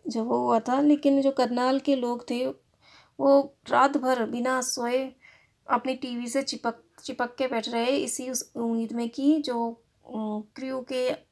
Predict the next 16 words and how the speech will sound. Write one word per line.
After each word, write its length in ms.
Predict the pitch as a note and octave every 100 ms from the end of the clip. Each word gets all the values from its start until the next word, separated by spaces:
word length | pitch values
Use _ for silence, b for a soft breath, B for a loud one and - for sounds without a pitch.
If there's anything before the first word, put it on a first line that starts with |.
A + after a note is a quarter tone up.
| -
कल्पना 520 | A3+ B3 B3 B3 B3
चावला 380 | A#3+ A#3 A3+ A#3
के 120 | A#3+
साथ 200 | A#3 A#3
साथ 160 | A#3+
जो 140 | A#3+ B3+
क्रू 220 | B3 A#3+
के 120 | A3+
अन्य 400 | B3 - A#3 A#3
मेंबर्स 520 | B3 A3+ A3 A3 A#3
हैं 140 | A#3 A#3
उनको 500 | C#4 A#3+ B3+ F4 - -
बचाया 420 | D4 C4 B3 A3
जा, 280 | G#3+ - -
बचाया, 520 | A#3 A3 A3+ A3 A3+
अ, 80 | A3+